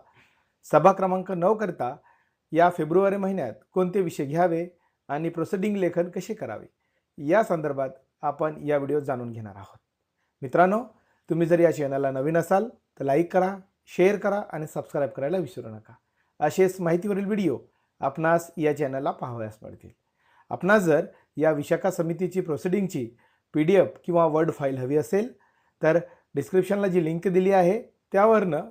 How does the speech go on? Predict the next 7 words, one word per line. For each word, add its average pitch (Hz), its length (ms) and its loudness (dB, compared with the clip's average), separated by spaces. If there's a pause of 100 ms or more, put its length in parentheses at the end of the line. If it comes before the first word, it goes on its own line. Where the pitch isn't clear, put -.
(120)
तुम्ही 151 200 -4
हे 151 180 2 (240)
मिळवू 131 280 -2
शकता. - 320 -18 (680)
या 190 100 4
ठिकाणी 202 340 0 (600)
सतरा 190 440 4